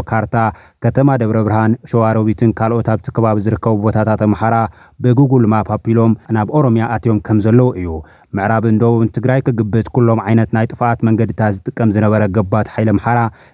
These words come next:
ቅድሚ ሓሙሽተ ዓመታት ንምዕራብን ደቡብን ትግራይ ብፎቶሾፕ ብስሩዕ ካርታን ብጉግል ማፕን እቶም ቦታታት ናይ ኣምሓራ ክመስሉ ክሰርሕ ዝጸንሐ ኮይኑ፣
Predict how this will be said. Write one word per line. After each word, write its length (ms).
ቅድሚ 320
ሓሙሽተ 420
ዓመታት 460
ንምዕራብን 560
ደቡብን 280
ትግራይ 360
ብፎቶሾፕ 680
ብስሩዕ 340
ካርታን 460
ብጉግል 320
ማፕን 380
እቶም 200
ቦታታት 520
ናይ 140
ኣምሓራ 340
ክመስሉ 400
ክሰርሕ 380
ዝጸንሐ 360
ኮይኑ፣ 240